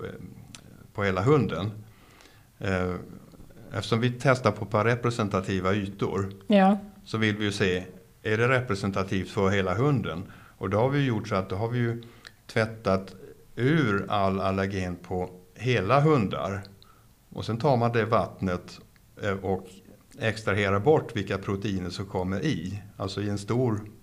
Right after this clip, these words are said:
Speaker 1: balja, så att säga, samlar man upp, eh, vattnet då. Och till sist har man kvar vilken mängd allergen fanns det på just den här hunden. Och så har vi tittat med, när vi gör samma med testerna, och då har vi fått ganska bra,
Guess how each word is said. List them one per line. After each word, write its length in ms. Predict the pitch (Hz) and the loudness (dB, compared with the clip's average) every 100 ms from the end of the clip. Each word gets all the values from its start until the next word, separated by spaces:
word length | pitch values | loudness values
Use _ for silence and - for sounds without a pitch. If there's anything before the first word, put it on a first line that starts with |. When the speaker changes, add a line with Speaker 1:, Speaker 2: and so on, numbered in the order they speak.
| - - | -20 0
Speaker 1:
balja, 500 | 107 101 113 143 - | 4 4 6 4 2
så 120 | 98 | -2
att 60 | - | 0
säga, 220 | 101 87 | 0 0
samlar 320 | - 95 92 | -2 -2 0
man 180 | 95 85 | -2 -2
upp, 200 | 82 90 | -6 -8
eh, 380 | 85 85 85 87 | -6 -6 -6 -4
vattnet 420 | 87 - 92 - | -6 -6 -10 -8
då. 180 | 87 - - - - - | -8 -8 -16 -20 -20 -10
Och 140 | 117 | -6
till 100 | 117 | -4
sist 280 | 113 113 - | -2 -2 2
har 120 | 123 | 2
man 160 | 107 101 | 2 2
kvar 300 | 110 92 87 - - - - | 2 2 0 -4 -20 -20 -2
vilken 420 | 131 127 120 110 | 0 2 2 2
mängd 320 | 113 95 92 | 2 2 2
allergen 640 | 90 95 98 98 85 85 85 - - - - | 2 2 2 0 -2 -4 -8 -12 -20 -20 -4
fanns 320 | 95 87 - | -2 -2 -6
det 100 | 95 | -4
på 200 | 92 90 | -2 -2
just 280 | 92 85 - | -4 -6 -6
den 120 | 92 | -6
här 140 | 87 | -2
hunden. 520 | 123 160 107 71 92 98 - - - - | 2 4 2 -2 -6 -8 -14 -20 -20 -10
Och 120 | - | -2
så 60 | 117 | -2
har 60 | |
vi 80 | 120 | -2
tittat 500 | 123 123 120 98 95 | -2 -4 0 0 0
med, 240 | 98 95 90 | -2 -2 -2
när 140 | 107 98 | -6 -4
vi 80 | 101 | -2
gör 100 | 95 | -2
samma 280 | 113 92 | -2 -2
med 120 | 92 92 | -4 -2
testerna, 500 | 107 98 - 147 - | -2 -2 -6 -4 -4
och 100 | 107 | -2
då 60 | |
har 60 | 127 | -2
vi 40 | 127 | -2
fått 180 | 147 143 | -2 0
ganska 320 | 123 - 101 | 0 0 0
bra, 300 | 95 82 | 2 0